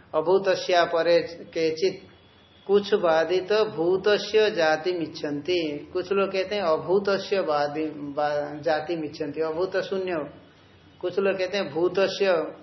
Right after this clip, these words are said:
जाति, सांख्य लोग कहते हैं पहले था वही खाली प्रकट हो गया।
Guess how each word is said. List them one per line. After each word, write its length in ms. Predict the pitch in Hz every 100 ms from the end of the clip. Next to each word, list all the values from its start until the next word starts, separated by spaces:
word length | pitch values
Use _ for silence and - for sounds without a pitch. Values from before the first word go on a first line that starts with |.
| -
जाति, 540 | 147 160 156 175 151 147 139
सांख्य 380 | - 170 160 190
लोग 200 | 190 190
कहते 200 | 180 98
हैं 220 | 202 - _ _
पहले 220 | - 202 190
था 560 | - 180 214 196 147 151
वही 240 | 170 190
खाली 220 | 214 214
प्रकट 380 | 214 180 175 175
हो 200 | 151 147
गया। 220 | 139 135